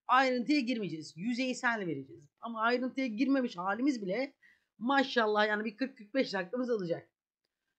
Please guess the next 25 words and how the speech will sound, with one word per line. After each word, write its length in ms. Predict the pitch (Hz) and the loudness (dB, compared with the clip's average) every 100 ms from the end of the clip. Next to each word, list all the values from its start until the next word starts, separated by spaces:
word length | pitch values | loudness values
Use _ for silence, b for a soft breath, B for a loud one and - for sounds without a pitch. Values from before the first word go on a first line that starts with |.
| _ - | _ 2
B. 260 | 277 233 | 4 6
Atom 300 | 165 208 294 | 4 0 2
model 340 | 269 247 240 226 - | 2 2 0 -2 -2
teorilerinin 680 | 233 226 220 226 240 277 | 0 0 0 0 2 2
birbiriyle 380 | 247 233 240 247 | 2 0 -2 -4
ilişkili 420 | 220 208 - 233 | -4 -8 -10 -4
olarak 380 | 254 220 185 - | -2 0 -2 -2
geliştirildiği 580 | 208 214 - 214 214 269 | -8 -10 -10 -10 -4 -4
vurgulanmalıdır. 800 | 226 220 233 208 180 156 - - - | -4 -6 -4 -4 -4 -8 -12 -20 -10
Yani 440 | 220 208 202 190 | -4 -4 -4 -4
birinden 560 | 247 262 226 208 196 214 _ _ | -2 0 -2 -2 -4 -8 _ _
yola 220 | 247 240 | -2 0
çıkarak, 400 | 247 - 196 175 | -2 -4 -4 -4
esinlenerek, 580 | 214 214 226 214 170 170 _ _ | -8 -10 -6 -4 -4 -6 _ _
"Ulan 280 | 254 226 180 | -4 -4 -4
bu 100 | 220 | -6
burayı 220 | 233 220 | -2 -2
açıklayamamış, 500 | 185 - - 220 165 165 | -4 -8 -10 -6 -6 -6
ben 200 | 208 226 | -6 -4
biraz 240 | 208 202 | -4 -4
daha 80 | 196 | -4
geliştireyim." 540 | 170 180 202 - 220 180 | -6 -8 -12 -12 -10 -10
deyip 160 | 151 | -10
bilim 160 | 180 196 | -10 -8
adamı 320 | 156 185 269 | -6 -8 -12